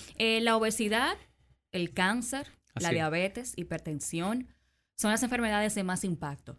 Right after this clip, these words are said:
Speaker 2: Así es.
Speaker 1: en las
Speaker 2: Crónicas no
Speaker 1: personas
Speaker 2: transmisibles, ¿no?
Speaker 1: y son las que más porcentaje tiene la sociedad. Tengo
Speaker 2: Así es.
Speaker 1: entendido,
Speaker 2: Sí.
Speaker 1: correcto. Entonces, eh, ¿cuál usted entiende que es como la que más tenemos que tener el ojo? ¿Son todas igual de relevantes? Eh,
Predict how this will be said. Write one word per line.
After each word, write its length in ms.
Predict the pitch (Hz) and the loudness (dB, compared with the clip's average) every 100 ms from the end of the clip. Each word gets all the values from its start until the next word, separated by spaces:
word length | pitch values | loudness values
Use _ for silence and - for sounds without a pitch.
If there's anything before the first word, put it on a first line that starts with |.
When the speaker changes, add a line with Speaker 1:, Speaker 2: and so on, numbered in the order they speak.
| - - | -10 -4
Speaker 2:
Así 180 | - | 0
es. 140 | 131 113 | 2 2
Speaker 1:
en 100 | 170 | 4
las 80 | 151 | 8
Speaker 2:
Crónicas 340 | 165 170 170 | 10 10 8
no 40 | 160 | 10
Speaker 1:
personas 160 | 156 | 8
Speaker 2:
transmisibles, 540 | 143 131 120 104 104 107 | 8 6 6 2 2 0
¿no? 60 | |
Speaker 1:
y 100 | 185 | 0
son 440 | 180 185 185 202 214 | 2 0 0 0 0
las 120 | 202 | 0
que 140 | 202 | -2
más 120 | 180 | -2
porcentaje 440 | 170 185 185 185 180 | 0 0 0 -2 -4
tiene 180 | 175 180 | -2 -2
la 80 | |
sociedad. 480 | 180 170 160 147 135 - _ _ _ _ _ _ _ _ _ - | -2 -4 -4 -4 -6 -12 _ _ _ _ _ _ _ _ _ 2
Tengo 120 | 175 | 6
Speaker 2:
Así 160 | 175 | 10
es. 40 | 151 | 10
Speaker 1:
entendido, 340 | 175 160 143 | 10 4 -2
Speaker 2:
Sí. 60 | 139 | -6
Speaker 1:
correcto. 440 | - 180 156 135 185 _ _ _ | -2 0 0 -2 -12 _ _ _
Entonces, 840 | 214 214 220 220 220 247 247 247 - | 0 2 2 2 0 2 0 -2 0
eh, 520 | 233 226 214 208 202 _ _ _ _ _ _ _ _ _ _ | 2 2 2 0 -4 _ _ _ _ _ _ _ _ _ _
¿cuál 240 | 247 262 262 | 4 6 6
usted 160 | 254 | 2
entiende 340 | 220 214 208 202 | 0 2 0 0
que 260 | 202 185 | 0 0
es 40 | 185 | 0
como 240 | 190 185 | -2 -2
la 100 | 175 | -2
que 100 | 175 | -2
más 140 | 165 170 | -2 -2
tenemos 280 | 175 170 | -4 -2
que 80 | 165 | -4
tener 180 | 170 156 | -4 -4
el 100 | 151 | 2
ojo? 260 | 185 202 196 | 2 4 0
¿Son 200 | 196 175 | -2 -2
todas 320 | 185 180 - | -2 -2 -2
igual 440 | 165 170 175 175 | -2 2 4 4
de 80 | 175 | 2
relevantes? 840 | 175 165 160 175 214 214 208 208 - | 0 0 2 4 2 2 0 -2 -2
Eh, 380 | 175 165 165 | -2 0 0